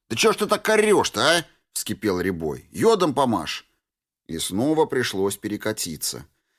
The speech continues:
Послышались новые выстрелы со стороны леса. Однако в кустах мелькнула знакомая фигура в чёрном комбинезоне. «Норрис!» —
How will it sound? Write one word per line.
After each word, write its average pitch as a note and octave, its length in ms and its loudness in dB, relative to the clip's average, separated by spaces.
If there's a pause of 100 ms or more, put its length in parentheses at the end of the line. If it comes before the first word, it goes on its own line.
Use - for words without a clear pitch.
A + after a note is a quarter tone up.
(220)
Послышались D3+ 760 2
новые D3+ 500 4
выстрелы C3 600 2
со A#2+ 160 -2
стороны A#2 480 0
леса. A#2 540 0 (520)
Однако F#2+ 440 -2
в - 80 -10
кустах C3 560 -2
мелькнула B2 600 0
знакомая D3 640 0
фигура C3 540 0
в - 80 -4
чёрном A2+ 420 2
комбинезоне. A2+ 880 0 (440)
«Норрис!» — A3 800 6